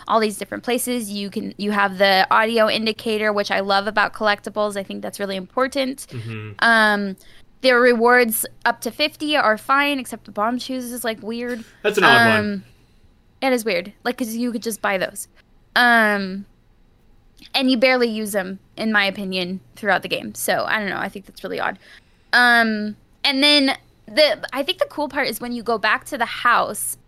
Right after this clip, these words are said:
Speaker 1: the, you see, like, the individual weird morphed Skulltulas being turned back into men. I think that part's kinda cool. And,
Speaker 2: <laughs>
Speaker 1: like,
Speaker 2: Yeah.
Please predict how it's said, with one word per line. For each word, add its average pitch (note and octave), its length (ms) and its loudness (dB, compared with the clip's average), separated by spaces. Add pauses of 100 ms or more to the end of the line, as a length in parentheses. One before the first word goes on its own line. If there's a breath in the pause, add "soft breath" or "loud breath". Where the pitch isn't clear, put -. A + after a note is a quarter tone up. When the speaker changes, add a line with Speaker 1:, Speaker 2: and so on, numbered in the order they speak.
(160)
Speaker 1:
the, G#3 180 -12
you A#3+ 140 -4
see, C#4 340 -6
like, A#3+ 220 0
the A#3 80 -8
individual A3 840 -2
weird G#3+ 460 -2 (300)
morphed G#3+ 720 -2 (520)
Skulltulas A#3 840 -2
being G#3 260 -2
turned G#3 260 -4
back G3 200 -2
into G3 140 -4
men. F#3 420 2 (380 soft breath)
I C4 80 -4
think F4 220 -2
that A#3+ 180 2
part's - 240 -2
kinda F#3+ 200 -4
cool. F3 380 -2 (140)
And, G3+ 140 -4
Speaker 2:
<laughs> - 0 -
Speaker 1:
like, F3+ 180 -2
Speaker 2:
Yeah. B2+ 340 -6